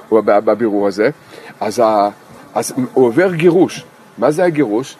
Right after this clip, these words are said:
הגירוש זה הרחקה, זה הסתרת פנים, זה כל הגירושים שאנחנו עוברים ב-, בעולם הזה. אז שם רבנו אומר, שם רבנו אומר ד-, דבר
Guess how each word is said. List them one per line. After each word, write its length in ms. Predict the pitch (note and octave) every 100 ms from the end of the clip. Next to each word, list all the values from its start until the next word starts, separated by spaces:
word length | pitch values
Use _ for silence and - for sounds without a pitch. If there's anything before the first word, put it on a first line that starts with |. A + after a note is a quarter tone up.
| - -
הגירוש 440 | A2+ A2 C#3 G#3
זה 140 | D#3 D#3+
הרחקה, 600 | B2 G#2+ - - F3 A#2
זה 120 | G2+
הסתרת 380 | - C3 C3+ D3
פנים, 300 | D3 E3+ D#3+ - - - -
זה 160 | A#2
כל 240 | A2+ E3+ E3+
הגירושים 640 | D#3+ C3+ C#3+ C#3 - G3
שאנחנו 440 | E3+ D#3 D3 D#3
עוברים 600 | D3+ D3 C3+ F3+ G#3+ F3 E3 - - -
ב-, 240 | C3 B2+ A#2+
בעולם 420 | C3 B2+ C3 D#3
הזה. 220 | D3+ A#2+ - - - -
אז 80 | -
שם 220 | - G#3
רבנו 400 | G3+ C#3 F3 G#3+
אומר, 440 | D#3 D#3 G#3+ D#3+ F#3 F#3 _ -
שם 180 | - D#3+
רבנו 300 | D#3+ D#3 F3+
אומר 160 | E3 F3
ד-, 280 | C3+ B2+
דבר 400 | A2+ B2 D3+ D#3+